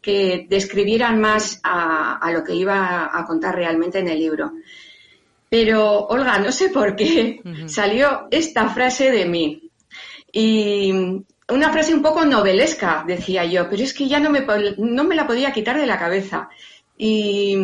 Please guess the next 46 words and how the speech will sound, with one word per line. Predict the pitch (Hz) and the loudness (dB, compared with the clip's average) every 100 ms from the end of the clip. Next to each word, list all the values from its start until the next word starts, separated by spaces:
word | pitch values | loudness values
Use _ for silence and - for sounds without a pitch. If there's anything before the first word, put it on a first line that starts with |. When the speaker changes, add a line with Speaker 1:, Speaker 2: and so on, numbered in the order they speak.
| 190 - _ | -2 -6 _
Speaker 1:
y | 214 | -2
este | 320 349 | 0 -2
"Te | 381 | -2
eché | 254 262 277 | -2 0 0
de | 247 | 0
menos" | 220 208 185 180 - | 0 0 0 -4 -4
iba | 226 262 | -2 0
dirigido | 269 226 214 226 220 | 0 -2 -2 -2 -2
en | 202 | -2
un | 220 | -2
principio | 226 214 220 254 | -2 -4 -4 -2
a | |
mi | 233 | -2
madre, | 170 165 160 160 | -2 -2 -2 -4
que | 175 | -4
la | 170 | -4
eché | 170 226 | -2 -2
de | 226 | 0
menos | 214 220 214 | 0 0 0
realmente | 185 180 185 190 | -2 -2 -4 -2
en | 202 | -2
la | 185 | -2
crianza | - 175 175 202 | -4 -4 -4 -2
de | 202 | -2
mis | 165 156 | -2 -4
hijos, | 165 160 160 156 - - | -6 -6 -8 -8 -14 -8
¿vale? | 185 196 - - - - - | -2 -2 -2 -8 -20 -20 -12
Ahí | 180 190 208 | -4 0 0
es | 214 | 0
cuando, | 214 202 196 175 160 151 - - - 196 - - | -2 0 0 0 -2 -6 -12 -20 -18 -20 -12 -8
eh, | - 180 175 | -4 -2 0
la | 180 175 | 0 -2
eché, | 170 208 202 214 | -2 -2 0 0
pues, | 196 180 165 - | 0 -2 -4 -6
de | 185 170 | -2 -2
niña, | 175 196 208 | 0 2 0
por | 196 | -2
supuesto, | 190 170 180 190 | -4 -6 -4 -4
cuando | 190 175 | -4 -2
la | 170 165 | -2 -4
perdí, | 180 175 226 254 | -4 -4 -4 -2
pero | 196 170 | -2 -2
luego | 175 190 202 | 0 0 0
de | 185 | -2
adulta | 170 180 196 226 | -2 -2 -2 -2
también. | 180 160 160 294 | -2 -2 -4 -6